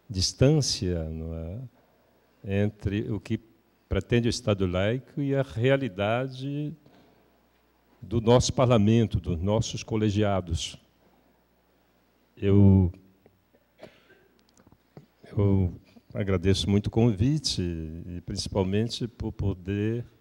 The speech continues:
compartilhar com um colega do parlamento e com um juiz. Nós elaboramos as leis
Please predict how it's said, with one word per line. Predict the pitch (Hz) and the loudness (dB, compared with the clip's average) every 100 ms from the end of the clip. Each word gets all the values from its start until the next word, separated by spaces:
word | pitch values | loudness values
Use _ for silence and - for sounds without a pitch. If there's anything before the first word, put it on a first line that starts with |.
| _ - _ | _ -20 _
compartilhar | 123 104 113 87 104 90 95 117 135 - _ _ _ _ _ _ _ _ | -6 2 2 2 0 2 4 2 0 -10 _ _ _ _ _ _ _ _
com | - 90 104 110 | -12 -6 -4 -4
um | 135 117 | -6 -4
colega | - 101 101 104 90 87 82 - _ _ _ _ _ - | 2 4 6 4 2 -2 -4 -6 _ _ _ _ _ -18
do | |
parlamento | - 95 90 85 95 131 - - - _ _ _ _ _ _ _ _ - | -4 -2 0 0 -2 -2 -2 -4 -4 _ _ _ _ _ _ _ _ -10
e | 110 | -10
com | - 123 | -6 -6
um | |
juiz. | 120 120 110 98 - - - - _ _ _ _ _ _ _ _ _ | -4 -4 -4 -4 -6 -10 -14 -20 _ _ _ _ _ _ _ _ _
Nós | 98 107 117 107 82 | -2 2 2 2 -2
elaboramos | 92 98 92 92 95 95 | -4 -4 -4 -2 -2 -2
as | 92 87 | -2 -4
leis | 95 101 127 180 - - | 2 4 4 2 -4 -12